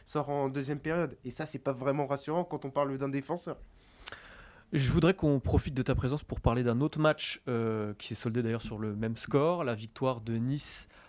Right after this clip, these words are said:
Speaker 2: à Monaco, trois zéro. Euh, on, alors on a parlé justement de Galtier, on a parlé de Tudor, on peut aussi parler de Digard qui lui euh, pour le coup, est tout sauf un dogma-, dogma-, dogmatique, pardon. On a l'impression qu'il sait s'adapter, qu'il sait adapter son équipe, peu importe l'adversaire, peu importe sa qualité aussi.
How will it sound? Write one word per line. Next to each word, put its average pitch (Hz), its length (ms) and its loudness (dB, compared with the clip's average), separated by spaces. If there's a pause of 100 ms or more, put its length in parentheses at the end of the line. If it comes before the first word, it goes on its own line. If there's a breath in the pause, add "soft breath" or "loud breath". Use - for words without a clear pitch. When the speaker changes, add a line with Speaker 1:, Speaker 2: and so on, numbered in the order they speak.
(220 loud breath)
Speaker 2:
à 113 80 -4
Monaco, 135 560 0 (100)
trois 170 280 8
zéro. 156 640 6
Euh, 113 500 2 (220)
on, 113 100 -2
alors 101 160 0
on 113 80 2
a 117 60 2
parlé 131 240 2
justement 127 360 -2
de 117 120 -2
Galtier, 120 400 -2
on 156 80 -2
a 117 60 0
parlé 123 200 -2
de 113 60 -8
Tudor, 143 340 2 (400 loud breath)
on 123 60 -2
peut 143 100 0
aussi 135 240 0
parler 143 300 2
de 123 160 -2
Digard 151 680 6
qui - 180 -4
lui 160 520 4 (420 loud breath)
euh, 120 100 0
pour 127 220 -2
le 131 100 2
coup, 170 200 2
est 127 60 6
tout - 240 -6
sauf 147 220 -4
un 131 60 0
dogma-, 127 240 0 (180)
dogma-, 123 320 0
dogmatique, 120 460 0
pardon. 147 280 0
On 170 40 -2
a - 20 -2
l'impression 123 320 -4
qu'il 120 260 -4
sait - 220 -6
s'adapter, 131 560 -4
qu'il 113 180 -14
sait - 140 -4
adapter 117 260 -2
son 120 160 -4
équipe, 110 240 -6 (520 loud breath)
peu 135 60 2
importe 127 380 0
l'adversaire, 107 400 -4
peu - 120 -6
importe 117 220 -6
sa 113 100 -8
qualité 117 300 -6
aussi. 113 180 -8